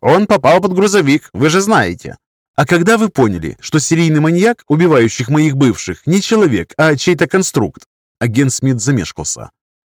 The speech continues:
«Точное время не назову, но это произошло после его столкновения с мистером Гарднером».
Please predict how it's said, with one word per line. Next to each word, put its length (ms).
«Точное 500
время 400
не 260
назову, 540
но 180
это 260
произошло 840
после 400
его 180
столкновения 680
с 120
мистером 640
Гарднером». 680